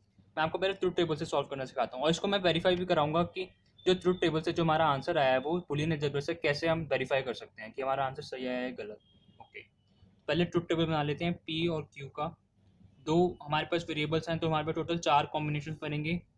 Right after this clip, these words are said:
false false,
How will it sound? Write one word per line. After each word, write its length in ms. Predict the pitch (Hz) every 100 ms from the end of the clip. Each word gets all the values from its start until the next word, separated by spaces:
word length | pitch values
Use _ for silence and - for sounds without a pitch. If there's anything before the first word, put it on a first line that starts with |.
| _ _ _ _ _ _ _ _ _ _ _ _ -
false 400 | 135 127 131 - -
false, 460 | 147 151 190 -